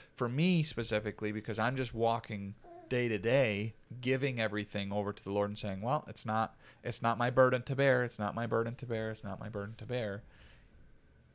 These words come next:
That's just co-, become second nature for me to just, when something comes in that could even be a stress,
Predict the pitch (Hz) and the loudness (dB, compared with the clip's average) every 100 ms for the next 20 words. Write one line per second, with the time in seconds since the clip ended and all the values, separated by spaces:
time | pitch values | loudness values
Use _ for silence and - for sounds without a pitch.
0 | - - - 120 - 123 - - 139 123 | -20 -20 -4 -4 -2 -4 -4 -6 -2 -2
1 | 127 110 - 107 98 92 110 - 98 - | 0 0 2 0 0 -2 -2 -2 -4 -4
2 | 95 95 98 - 101 101 104 95 - - | -2 -2 -2 -4 -4 -2 0 0 -2 -8
3 | - _ _ - 110 - 117 110 104 110 | -14 _ _ -6 -6 -2 -4 -4 -6 -6
4 | 101 110 113 104 107 117 - 113 - - | -6 -2 -2 -2 -6 -10 -10 -10 -6 0
5 | 135 135 101 95 90 - - 101 - - | 2 2 -2 -8 -8 -6 -4 -4 -4 -6
6 | - - | -8 -14